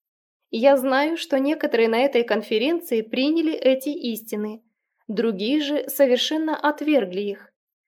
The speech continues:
Вам это известно. Были и такие, кто занял промежуточную позицию и сохранил нейтралитет. Временами дебаты накалялись.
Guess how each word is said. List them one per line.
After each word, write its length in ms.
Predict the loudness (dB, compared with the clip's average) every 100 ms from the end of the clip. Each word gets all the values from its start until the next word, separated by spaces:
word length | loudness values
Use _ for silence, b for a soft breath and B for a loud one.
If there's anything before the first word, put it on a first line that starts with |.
| _
Вам 360 | -2 2 2 0
это 240 | 0 0
известно. 680 | -2 -4 -4 -4 -12 -14 -16 _ _ _ _ _ _ _
Были 420 | 0 4 6 4
и 40 | 2
такие, 400 | 0 2 0 0
кто 220 | 2 2
занял 360 | 2 0 -2
промежуточную 960 | -2 0 2 0 0 0 -2 -2 -4 -2
позицию 760 | -2 -2 -4 -8 -6 -6 -6 -8 _
и 100 | -2
сохранил 640 | -2 -2 -2 0 0 0 0
нейтралитет. 880 | 0 -2 -2 -4 -4 -8 -14 -14 _ _ _ _ _ _ _ _ _
Временами 640 | -2 2 2 2 2 0 0
дебаты 440 | 0 2 2 2
накалялись. 800 | 0 0 0 0 -2 -6 -12 -20